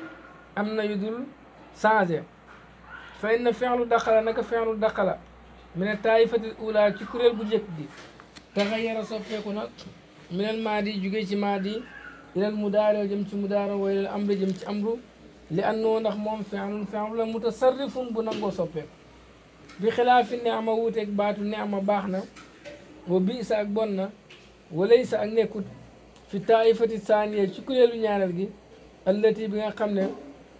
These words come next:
baqiyat des na ala suwariha ci seeni melo.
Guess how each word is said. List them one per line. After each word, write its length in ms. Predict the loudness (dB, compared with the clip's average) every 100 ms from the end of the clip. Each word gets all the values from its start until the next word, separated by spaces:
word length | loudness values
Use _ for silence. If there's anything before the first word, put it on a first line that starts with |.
| -10
baqiyat 520 | 0 0 2 2 2 -2 -18 -20 -20 -20 -20 -20 -20 -20 -20 -20 -18 -4
des 340 | 0 0 0
na 200 | -2 -2 -6 -16 -18 -20 -20 -20 -6
ala 360 | 2 6 8 6
suwariha 680 | 4 0 2 2 2 2 0
ci 140 | 0
seeni 260 | 0 2 2
melo. 340 | 2 4 2